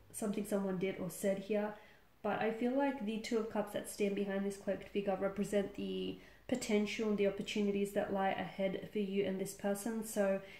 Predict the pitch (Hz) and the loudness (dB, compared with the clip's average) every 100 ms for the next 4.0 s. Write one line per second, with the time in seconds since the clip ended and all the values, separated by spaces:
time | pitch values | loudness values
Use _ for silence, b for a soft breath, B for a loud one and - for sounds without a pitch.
0 | B 240 208 233 214 220 208 214 208 - | B -2 2 2 2 4 4 4 0 2
1 | 202 196 - - - - - - - - | 2 2 -4 -10 -20 -20 -20 -20 -20 -20
2 | - - - - _ - - 202 202 190 | -20 -20 -20 -20 _ -20 -8 2 4 4
3 | 185 - 208 - - 196 202 202 - - | 2 2 2 0 2 2 2 0 -8 -10